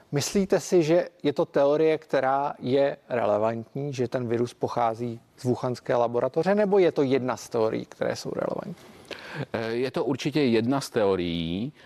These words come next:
Speaker 2: a otázka je, jestli kdy budeme vědět, eh, jak ten, eh, virus vlastně vznikl. Eh, mimo jiné proto, že, eh, či, p-, eh, pokud by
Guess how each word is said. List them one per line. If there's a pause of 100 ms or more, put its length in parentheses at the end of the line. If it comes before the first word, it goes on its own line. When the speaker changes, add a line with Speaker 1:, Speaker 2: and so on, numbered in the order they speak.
(180)
Speaker 2:
a
otázka
je,
jestli
kdy
budeme
vědět,
eh, (460)
jak
ten,
eh, (340)
virus
vlastně
vznikl. (340)
Eh, (760)
mimo
jiné
proto,
že,
eh,
či, (240)
p-,
eh, (440)
pokud
by